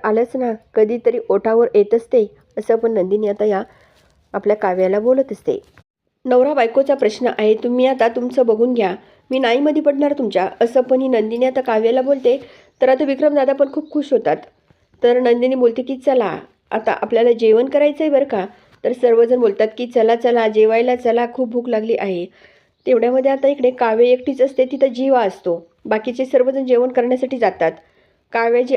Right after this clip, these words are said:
आहे ती आता ह्या जीवाकडे बघते आणि काव्याच्या डोळ्यातून सुद्धा पाण्याच्या धारा वाहत असतात. त्यावेळेस इकडे आता जीवा जो आहे तो काव्याला बोलतो की, "हॅपी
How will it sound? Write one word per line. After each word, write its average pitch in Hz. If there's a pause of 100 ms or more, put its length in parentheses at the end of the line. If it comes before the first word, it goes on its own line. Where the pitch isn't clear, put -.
आहे 247
ती 247
आता 233
ह्या 233
जीवाकडे 233
बघते 254 (800)
आणि 233
काव्याच्या 226
डोळ्यातून 214
सुद्धा 226
पाण्याच्या 202
धारा 220
वाहत 202
असतात. 196 (1600)
त्यावेळेस 233
इकडे 262 (320)
आता 226
जीवा 240
जो 262
आहे 254
तो 254
काव्याला 233
बोलतो 220
की, 226 (600)
"हॅपी 254